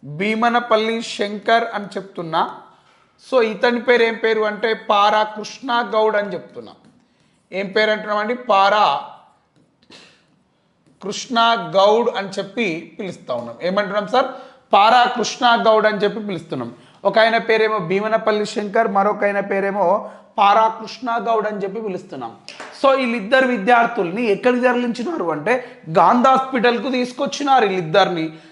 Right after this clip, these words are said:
"సార్, ఏడికి తీసుకుపోయారు వీళ్ళిద్దరిని?" అంటే, "నాకు తెలియదా అవా మీకు? గాంధీ హాస్పిటల్కు తీసుకొచ్చిర్రు వీళ్ళిద్దరిని." అయితే వీళ్ళకు బాగా బ్లడ్ బ్లీడ్ అయిపోయింది, మస్తు రక్తస్రావం అయింది, పిల్లలు జర ఆగమాగమిర్రు.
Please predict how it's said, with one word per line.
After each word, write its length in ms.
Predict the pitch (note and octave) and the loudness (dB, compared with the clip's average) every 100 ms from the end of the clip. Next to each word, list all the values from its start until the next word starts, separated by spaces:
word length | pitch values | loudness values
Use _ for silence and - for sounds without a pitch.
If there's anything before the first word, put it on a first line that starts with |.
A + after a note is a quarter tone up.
| _ - | _ 2
"సార్, 200 | A#3 A3+ | 4 4
ఏడికి 280 | G#3+ G3+ A3 | 4 0 -4
తీసుకుపోయారు 640 | A#3+ A#3+ - C4+ C#4 C4+ | -6 -2 -2 2 2 2
వీళ్ళిద్దరిని?" 720 | B3 A3+ F#3 A#3+ A#3+ A#3 A#3 | 0 -4 0 2 2 0 0
అంటే, 520 | G#3 F#3+ G#3 - - - - | -2 0 -2 -2 -6 -20 -18
"నాకు 320 | G3 F3+ D#3 | -8 -4 -4
తెలియదా 480 | - F#3+ G3+ A3+ A#3+ | -4 -4 0 2 4
అవా 340 | A3 G3 G#3 | 4 2 0
మీకు? 420 | G#3+ G#3+ B3+ C#4 - - - D#3+ | 0 -4 -4 -6 -6 -18 -10 2
గాంధీ 380 | F3+ G#3 A3 | 4 4 4
హాస్పిటల్కు 720 | A3 A3+ - G3 G#3+ G3+ C4 | 2 2 -4 -6 -4 -4 -6
తీసుకొచ్చిర్రు 640 | B3+ A#3 - B3 A#3 A#3 G#3 | -8 -8 -2 -2 0 -4 -6
వీళ్ళిద్దరిని." 640 | F#3+ F3 D#3+ F#3 E3 C#3+ C3+ - _ - | -6 -6 -2 -2 -2 -8 -14 -20 _ -14
అయితే 480 | F#3 G#3 B3+ B3+ C4 | -12 -2 4 6 6
వీళ్ళకు 680 | B3 A3 A3 A3 G#3+ F#3+ G#3 | 4 0 0 0 0 -2 -2
బాగా 440 | G3 D#3 F3+ G#3+ | -4 -6 -4 -2
బ్లడ్ 360 | A#3+ G#3+ F#3 E3+ | 0 2 2 2
బ్లీడ్ 220 | A#3+ B3 | 2 4
అయిపోయింది, 460 | B3 B3+ B3+ B3+ G#3+ | 2 2 0 0 -4
మస్తు 360 | E3 - - | -6 -4 0
రక్తస్రావం 720 | G#3 F3+ A#3 G#3+ C4+ B3 B3 | 2 2 -2 0 2 2 2
అయింది, 420 | B3 A#3 G#3 B3+ - - _ | -2 -4 -8 -10 -14 -20 _
పిల్లలు 400 | G#3+ G#3 A#3 A#3 | -4 2 4 4
జర 160 | A#3 A#3+ | 2 4
ఆగమాగమిర్రు. 1300 | A3+ G#3 G#3+ G#3+ A3 A#3 A#3 A3+ A#3 A3+ F#3 A3 | 4 6 4 4 2 2 2 -2 -4 -2 0 0